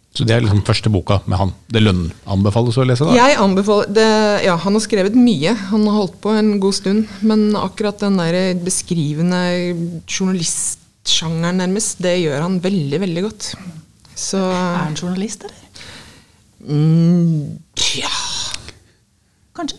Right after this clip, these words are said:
Speaker 2: Kanskje.
Speaker 3: <laughs> Ja.
Speaker 2: Det kan godt være at han er det.
Speaker 3: <laughs> Ja, hvis ikke så
Speaker 2: Men
Speaker 3: er
Speaker 2: han
Speaker 3: han
Speaker 2: har jo skrevet mye, mye bra. Altså, han skrev jo blant annet den her boka som vel fikk, fikk den ungdommens kritikerpris eller noe sånt nå da,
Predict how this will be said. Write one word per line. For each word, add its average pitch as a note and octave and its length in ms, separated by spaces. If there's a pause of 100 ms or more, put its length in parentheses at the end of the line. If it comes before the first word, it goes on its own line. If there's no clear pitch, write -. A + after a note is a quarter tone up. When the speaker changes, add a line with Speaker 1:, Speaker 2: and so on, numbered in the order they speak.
(280)
Speaker 2:
Kanskje. G3+ 460
Speaker 3:
<laughs> - 40 (200)
Ja. C4+ 200
Speaker 2:
Det D4+ 120
kan B3 220
godt F3+ 220
være D3+ 300
at - 100
han D#3+ 100
er B2+ 220
det. B4+ 60 (320)
Speaker 3:
<laughs> C4+ 260
Ja, C4 480 (280)
hvis E4 180
ikke G3+ 120
så A#3+ 60
Speaker 2:
Men D#4+ 80
Speaker 3:
er G4+ 60
Speaker 2:
han - 20
Speaker 3:
han F#4+ 140
Speaker 2:
har E4+ 100
jo F#4+ 100
skrevet D4 680
mye, C#4 320 (100)
mye C4+ 300 (160)
bra. G3 220 (440)
Altså, B3+ 340
han B3+ 140
skrev G3 400
jo G#3+ 80
blant A#3 220
annet G3+ 260
den G#3 180
her F#3+ 220
boka F3+ 520
som G#3 200
vel E3+ 200
fikk, - 580 (460)
fikk - 260
den G#3+ 180
ungdommens E3+ 400
kritikerpris F3 800
eller F#3+ 160
noe F#3 80
sånt F#3 180
nå G3 80
da, A#3 120